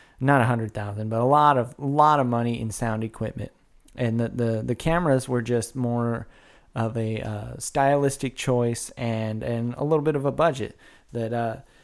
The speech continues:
if they ended up using what are called, uh, D S L Rs, uh, dig-, digital single lens, uh, or f-, whatever, um, they would have needed to hire another person. So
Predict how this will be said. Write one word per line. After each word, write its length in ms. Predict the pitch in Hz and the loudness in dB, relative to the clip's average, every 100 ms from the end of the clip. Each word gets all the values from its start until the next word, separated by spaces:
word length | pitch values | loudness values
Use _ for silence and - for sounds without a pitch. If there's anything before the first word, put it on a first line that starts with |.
| _ | _
if 140 | - 120 | -12 -4
they 160 | 143 | -2
ended 240 | 139 139 135 | 0 2 2
up 140 | 127 | 2
using 340 | 127 127 131 120 | 0 0 2 2
what 140 | 117 | 2
are 100 | 117 | 0
called, 420 | - 123 117 117 | -2 -2 -2 -2
uh, 360 | - 113 110 - | -2 -4 -4 -8
D 340 | 120 120 127 | -8 0 2
S 200 | 120 - | 2 0
L 200 | 127 113 | -2 0
Rs, 540 | 123 139 117 120 - - _ _ - _ _ _ _ _ _ - - - | 0 0 -2 -4 -10 -14 _ _ -20 _ _ _ _ _ _ -20 -14 -8
uh, 180 | - 107 | -6 -6
dig-, 460 | 107 120 117 - | -2 -2 -2 -6
digital 420 | - 135 117 113 104 | -2 -2 0 -2 -2
single 440 | - 123 117 110 | -2 -2 0 0
lens, 500 | 110 104 107 98 - - | 0 0 -4 -6 -8 -10
uh, 280 | - 50 - | -12 -8 -10
or 240 | - 64 - | -10 -14 -16
f-, 180 | - - _ | -20 -20 _
whatever, 540 | - 117 107 98 107 107 - - - - | -8 -4 -4 -4 -8 -12 -18 -20 -20 -10
um, 440 | 110 104 101 120 | -8 -6 -8 -6
they 100 | 110 | -2
would 160 | 120 117 | 2 2
have 100 | 110 | 2
needed 440 | 110 110 107 107 | -2 -2 -6 -8
to 120 | - 90 | -6 -6
hire 400 | - 113 110 107 | -6 -4 -4 -4
another 320 | 107 104 107 | -4 -6 -8
person. 560 | - 113 - 113 123 | -8 -8 -8 -8 -8
So 440 | 117 110 104 110 | -8 -8 -6 -8